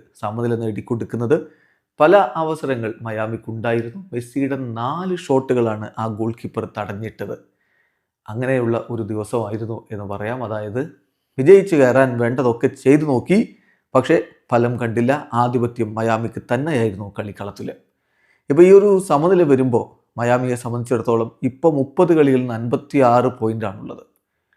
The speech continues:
ഇനി, ഏഹ്, രണ്ട് കളികൾ അധികം കളിച്ചിട്ടുണ്ട് മറ്റു ടീമുകൾ. ഇപ്പോൾ മയാമിക്ക് അവരുടെ എല്ലാ കളികളും വിജയിച്ചാൽ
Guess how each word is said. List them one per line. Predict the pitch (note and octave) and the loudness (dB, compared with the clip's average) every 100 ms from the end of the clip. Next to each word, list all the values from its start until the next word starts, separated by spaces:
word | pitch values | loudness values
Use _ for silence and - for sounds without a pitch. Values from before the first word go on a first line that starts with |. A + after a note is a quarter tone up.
| _ _ _ - | _ _ _ -6
ഇനി, | C3 C#3+ B2+ - _ _ A#2 | 0 2 0 -6 _ _ -10
ഏഹ്, | G#2+ A2+ A#2 - - _ _ _ _ _ A2+ | -8 -8 -8 -10 -12 _ _ _ _ _ -4
രണ്ട് | C3+ D3+ | 0 4
കളികൾ | E3+ D3+ D3 C#3+ C#3+ | 6 6 6 2 0
അധികം | B2+ A#2 C#3+ C3+ | -4 -2 0 2
കളിച്ചിട്ടുണ്ട് | A#2+ A#2 - B2+ A#2 | 0 -2 -8 -6 -6
മറ്റു | G2+ | -6
ടീമുകൾ. | B2 A2 G#2+ A2 C#3+ - _ _ _ _ _ | -6 -6 -4 -2 -4 -4 _ _ _ _ _
ഇപ്പോൾ | B2 G3+ | -2 4
മയാമിക്ക് | E3 C3+ D3+ D3+ A2 B2+ - _ _ _ A#2+ | 6 8 6 4 0 -2 -4 _ _ _ -4
അവരുടെ | A#2+ A#2 | -2 0
എല്ലാ | A#2+ C#3+ | 2 2
കളികളും | D#3 B2+ B2 B2 A#2+ | 2 0 0 0 -4
വിജയിച്ചാൽ | G#2+ B2 A#2 - G2+ G2+ | -2 0 0 -4 -10 -10